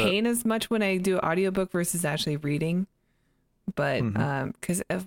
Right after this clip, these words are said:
Speaker 1: when I do audiobook, I can think about other things.
Speaker 2: You can
Speaker 1: I'll
Speaker 2: drift,
Speaker 1: play the
Speaker 2: yeah. You don't necessarily, you're
Speaker 1: Yeah.
Speaker 2: not actually focusing on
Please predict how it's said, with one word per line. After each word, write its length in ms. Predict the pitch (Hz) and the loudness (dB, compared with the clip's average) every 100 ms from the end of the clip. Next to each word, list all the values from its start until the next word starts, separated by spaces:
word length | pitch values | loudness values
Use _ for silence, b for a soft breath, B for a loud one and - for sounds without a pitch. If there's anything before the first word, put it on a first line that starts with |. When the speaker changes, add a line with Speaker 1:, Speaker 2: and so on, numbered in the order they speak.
| - | -4
Speaker 1:
when 120 | 190 | -2
I 80 | 180 | 0
do 140 | 190 | 0
audiobook, 480 | 170 170 160 160 156 | 0 0 0 -2 -4
I 100 | 156 | -4
can 180 | 165 156 | -4 -4
think 200 | 165 156 | -4 -4
about 220 | 147 147 | -6 -6
other 180 | - 156 | -6 -8
things. 420 | - 131 135 233 | -6 -4 0 2
Speaker 2:
You 60 | 240 | 2
can 80 | |
Speaker 1:
I'll 40 | 190 | 2
Speaker 2:
drift, 280 | 117 110 - | 2 0 0
Speaker 1:
play 120 | - | -2
the 60 | 113 | 0
Speaker 2:
yeah. 200 | 101 98 | 0 0
You 140 | 101 | 0
don't 100 | 123 | 0
necessarily, 320 | 117 107 160 | -2 -2 -2
you're 80 | 151 | 0
Speaker 1:
Yeah. 40 | 143 | 0
Speaker 2:
not 40 | |
actually 140 | 151 98 | -2 -4
focusing 320 | 107 - 101 | -8 -8 -8
on 140 | 95 | -6